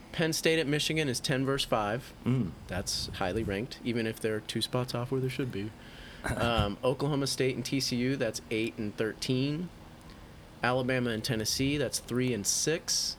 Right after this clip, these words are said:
Speaker 2: Okay, so we have, we have the matchup. So this is what bums me
Speaker 1: I'm
Speaker 2: out.
Speaker 1: not done. Mississippi State and Kentucky is sixteen and twenty-two,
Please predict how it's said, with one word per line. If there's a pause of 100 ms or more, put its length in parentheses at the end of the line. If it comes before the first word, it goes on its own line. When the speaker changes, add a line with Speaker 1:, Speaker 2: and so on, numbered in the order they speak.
(160)
Speaker 2:
Okay,
so
we
have,
we
have
the
matchup.
So
this
is
what
bums
me
Speaker 1:
I'm
Speaker 2:
out.
Speaker 1:
not
done. (300)
Mississippi
State
and
Kentucky
is
sixteen
and
twenty-two,